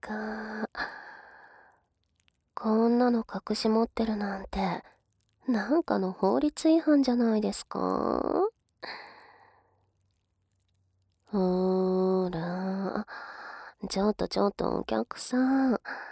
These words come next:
寝てるのにこんなに勃起させて、みっともないですよ。でか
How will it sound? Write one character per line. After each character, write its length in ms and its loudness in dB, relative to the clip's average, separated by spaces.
寝 200 2
て 160 0
る 100 2
の 160 2
に 160 -2
こ 260 -2
ん 160 2
な 120 2
に 140 2
勃 280 -4
起 100 -8
さ 160 -6
せ 160 -6
て、 160 -6
み 200 -4
っ 80 -20
と 120 -2
も 140 0
な 240 2
い 60 0
で 100 -2
す 160 -8
よ。 840 0
で 180 -4
か 220 -14